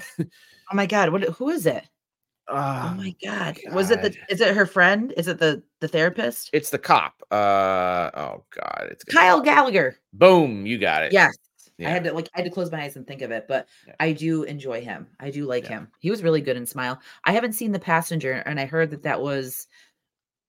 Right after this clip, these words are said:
Speaker 1: I've heard good
Speaker 2: like,
Speaker 1: things.
Speaker 2: yeah, I heard it was good. I heard it was decent, but, like,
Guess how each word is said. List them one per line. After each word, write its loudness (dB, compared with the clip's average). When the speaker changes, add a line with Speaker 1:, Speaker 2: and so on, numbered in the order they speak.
Speaker 1:
I've -10
heard -2
good 2
Speaker 2:
like, 2
Speaker 1:
things. -18
Speaker 2:
yeah, 2
I -4
heard 0
it -2
was -4
good. -6
I -10
heard -6
it -6
was -10
decent, -12
but, -4
like, 0